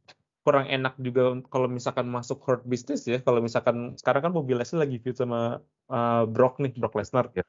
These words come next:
Speaker 2: iya.
Speaker 1: Kalau
Speaker 2: Sebentar.
Speaker 1: misalkan kayak
Speaker 2: Hmm.
Speaker 1: muncul Hurt Business
Speaker 2: Betul.
Speaker 1: itu juga ini.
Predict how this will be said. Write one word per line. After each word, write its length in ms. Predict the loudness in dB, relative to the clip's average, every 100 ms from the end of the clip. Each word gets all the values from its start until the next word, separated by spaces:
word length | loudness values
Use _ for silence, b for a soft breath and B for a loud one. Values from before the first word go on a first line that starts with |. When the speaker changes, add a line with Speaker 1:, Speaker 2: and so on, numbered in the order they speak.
| -8
Speaker 2:
iya. 100 | -12 -14 _ _ 2
Speaker 1:
Kalau 160 | 4
Speaker 2:
Sebentar. 160 | 4 4
Speaker 1:
misalkan 200 | 4 2 2
kayak 320 | 6 6 4 -2 _ _ _ _ 0
Speaker 2:
Hmm. 40 | 2
Speaker 1:
muncul 480 | 4 6 8 6 2
Hurt 160 | -2 -4
Business 400 | -6 0 2 2
Speaker 2:
Betul. 160 | 0 0
Speaker 1:
itu 100 | 2 2 2
juga 140 | 2 2 -4 _ _ _ _ _ _
ini. 480 | -2 -2 -2 -4 -8